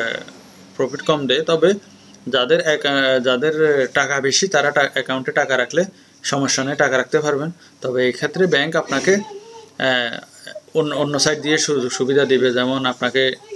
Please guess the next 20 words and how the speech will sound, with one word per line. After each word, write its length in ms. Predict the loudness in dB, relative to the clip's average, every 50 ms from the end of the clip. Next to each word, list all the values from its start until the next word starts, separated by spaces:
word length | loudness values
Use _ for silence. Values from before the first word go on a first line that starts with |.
| -8 -4
ওরা 200 | -2 0 0 0
চিঠি 320 | 2 2 2 2 2 0 -4 -4 -8 -12 -12 -14 -14 -14 -18 -20 -20 -20 -18 -8 -4
পাঠাবে 320 | -4 -2 -2 -2 -4 -6 -8 -16 -20 -14 -4 0
লোনের 360 | 2 2 4 4 2 0 0
জন্য, 280 | -2 -6 -6 -8 -8 -12 -14 -16 -20 -20 -8 -4
যে 80 | -2 -2
তুমি 260 | 0 0 0 0 0
কি 80 | 0 -2
লোন 180 | -2 0 -2
নিতে 260 | -2 -2 0 0 0
চাও 200 | 2 2 2 2
বা 120 | 2 2 0
কোনো 220 | -2 -4 -6 -6
কিছু, 280 | -6 -6 -6 -4 -4 -4 -6 -6 -14 -14 -12 -12 -12 -10 -6 -2
এটা 240 | -2 0 0 0 -2
আর 60 | -4 -6
কি, 80 | -10 -14 -14 -16 -18 -20 -20 -20 -20 _ _ _ _ _ _ _ -20 -20 -20 -20 _ -20 -20 -20 _ _ _ _ _ -6 -4
এটাই 240 | -2 2 2 2 2
সুযোগ 300 | 0 -2 -6 -6 -6 -6
সুবিধা, 300 | -6 -6 -4 -6 -6